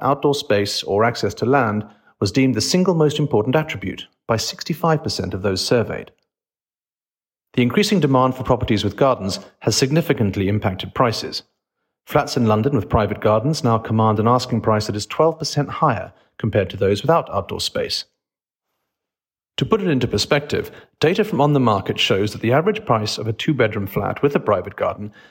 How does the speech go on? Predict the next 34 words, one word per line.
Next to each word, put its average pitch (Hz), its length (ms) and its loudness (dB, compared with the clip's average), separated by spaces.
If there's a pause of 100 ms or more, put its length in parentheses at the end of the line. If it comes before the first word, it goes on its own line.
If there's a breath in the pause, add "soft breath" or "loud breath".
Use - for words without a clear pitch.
(160 soft breath)
in 107 80 2
the 110 80 2
twelve 127 240 2
months 113 280 0
leading 110 220 2
up 110 160 0
to - 80 0
March 107 280 2
twenty 107 220 0
twenty-three 101 560 0 (400 soft breath)
was 101 120 -2
just - 200 0
under 147 200 4
six - 260 -4
hundred 127 300 2
thousand 101 360 0
pounds, 101 440 -2 (580)
whereas 110 240 2
flats 180 320 -2
without 185 320 2
outdoor 101 380 -4
space - 400 -2 (220 loud breath)
had 117 120 0
an 127 80 4
average 151 340 0
price 110 340 0 (100)
of 120 180 2
just - 300 -2
five 131 320 0
hundred 120 240 2
and 120 100 0
thirty-three 165 640 2
thousand - 440 -6
pounds. - 380 -10